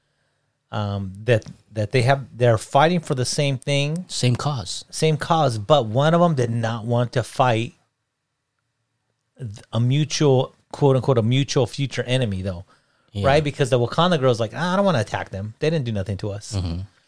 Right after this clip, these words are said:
Speaker 2: Yeah.
Speaker 1: Right? And so I think sometimes, uh, i-, in our attempt to, like, uh, protect ourselves, we end up hurting people along the way.
Speaker 2: Mm-hmm. Yeah.
Speaker 1: And so, like, you have to realize, like, you can still protect yourself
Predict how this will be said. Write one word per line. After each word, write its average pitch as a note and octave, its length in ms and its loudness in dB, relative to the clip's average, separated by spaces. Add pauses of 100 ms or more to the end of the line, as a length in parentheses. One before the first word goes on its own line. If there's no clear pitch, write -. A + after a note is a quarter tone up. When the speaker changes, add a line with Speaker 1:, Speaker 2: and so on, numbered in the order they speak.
(120)
Speaker 2:
Yeah. E2+ 200 -8
Speaker 1:
Right? B2+ 260 2
And A#2 160 -4
so C3 200 4
I A#2+ 80 4
think C#3+ 220 -4
sometimes, B2+ 600 -2 (1080)
uh, G2 340 -2 (580)
i-, B2+ 40 -8
in C3 280 -2
our B2 120 2
attempt C#3 440 0
to, C#3 120 2
like, A2+ 320 2
uh, G2+ 540 -4 (180)
protect D#3+ 360 -2
ourselves, E3 720 0 (320)
we B2 180 -2
end B2 120 0
up A2 80 -6
hurting B2+ 260 -2
people G#2+ 300 -4
along G2+ 240 -6
the F2+ 80 -10
way. E2 240 -14 (400)
Speaker 2:
Mm-hmm. F2+ 240 -4 (340)
Yeah. F2 380 -4
Speaker 1:
And A#2 120 -4
so, B2 240 2
like, A#2+ 220 0
you B2+ 100 0
have C3 160 0
to C#3 100 -2
realize, A#2+ 420 4
like, A2+ 260 0
you B2+ 220 -4
can E3+ 180 -2
still C#3 340 4
protect C#3+ 420 -2
yourself D#3+ 520 0